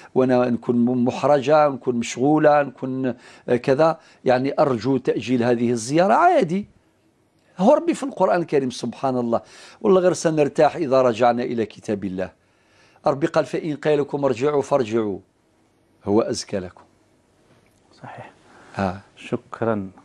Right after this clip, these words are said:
Speaker 2: آه، شيخنا، مازالك زيد تواصل معها؟
Speaker 1: لا، لا، نكتفي بهذا. يعني نقول لك يا بنتي ما تروحش للطلاق. شوفي أهل الخير يتوسطوا إن شاء الله تعالى، وممكن تكون جلسة عائلية هكا وتتفاهموا،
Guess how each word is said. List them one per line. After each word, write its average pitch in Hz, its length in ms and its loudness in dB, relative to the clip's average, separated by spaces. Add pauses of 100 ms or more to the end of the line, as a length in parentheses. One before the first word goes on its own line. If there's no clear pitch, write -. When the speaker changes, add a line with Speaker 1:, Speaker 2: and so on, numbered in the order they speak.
(600)
Speaker 2:
آه، - 280 -14 (380)
شيخنا، 120 640 -2
مازالك 113 400 -2
زيد 120 140 -4
تواصل 131 380 -2
معها؟ 131 380 -2
Speaker 1:
لا، 120 120 2
لا، 220 200 0
نكتفي 233 420 -6
بهذا. 135 380 2 (220)
يعني 175 120 4
نقول 180 200 0
لك - 120 -4
يا 180 60 6
بنتي 147 240 -2
ما 156 100 0
تروحش 135 320 -2
للطلاق. 98 520 -2 (420)
شوفي 170 340 2
أهل 147 100 4
الخير 139 440 0 (380)
يتوسطوا 143 540 0
إن 139 60 0
شاء 131 200 2
الله 127 260 0
تعالى، 113 520 -2 (440)
وممكن 160 520 0
تكون 143 220 -2
جلسة 135 320 2
عائلية 123 520 0
هكا 110 200 -6
وتتفاهموا، 175 720 -2